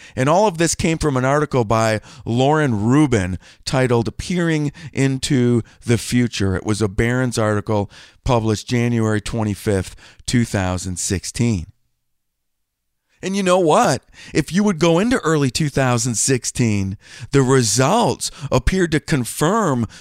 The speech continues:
these pessimists, these panelists. 'Cause, you know, the viewpoint as, as markets fell sharply around the world, the S and P five hundred fell eight percent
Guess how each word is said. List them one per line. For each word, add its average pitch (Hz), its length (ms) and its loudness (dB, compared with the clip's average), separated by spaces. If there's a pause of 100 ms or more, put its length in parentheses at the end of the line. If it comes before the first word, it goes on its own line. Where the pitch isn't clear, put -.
these 139 220 2
pessimists, 131 680 0 (240)
these 143 200 -2
panelists. 165 720 -4 (640)
'Cause, 190 260 0 (160)
you 185 100 -2
know, 175 120 0
the 160 100 2
viewpoint 190 600 2
as, 156 260 0 (160)
as 160 180 0
markets 185 440 -4
fell 185 240 -2
sharply 190 500 -2
around 170 300 0
the 160 100 0
world, 165 300 0 (240)
the 175 160 0
S 202 180 -2
and 226 160 -4
P 214 160 -4
five 185 340 -4
hundred 175 520 -2
fell - 560 -4 (120)
eight 233 360 -4
percent 180 580 -2